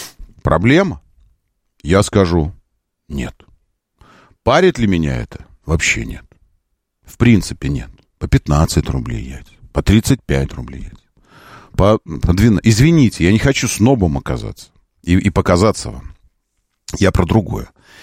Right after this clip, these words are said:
Я про то, что есть вещи, которые ты просто принимаешь и как бы, ну окей, там пятнадцать, а здесь тридцать пять. Ну, хорошо.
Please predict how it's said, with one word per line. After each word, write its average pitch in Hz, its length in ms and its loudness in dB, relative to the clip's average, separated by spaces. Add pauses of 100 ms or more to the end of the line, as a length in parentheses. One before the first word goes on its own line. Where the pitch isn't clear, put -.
(160)
Я 107 100 2
про 127 160 4
то, 147 140 0
что - 160 -6
есть 120 300 0
вещи, 175 460 2 (160)
которые - 280 -2
ты - 100 -10
просто 139 260 0
принимаешь 147 680 2
и 113 100 -8
как 110 160 0
бы, 95 180 0 (540)
ну - 200 2
окей, 151 320 0 (120)
там 156 180 2
пятнадцать, - 500 -2
а 95 80 4
здесь 107 180 2
тридцать - 280 -8
пять. - 180 0
Ну, 277 160 2
хорошо. - 460 -4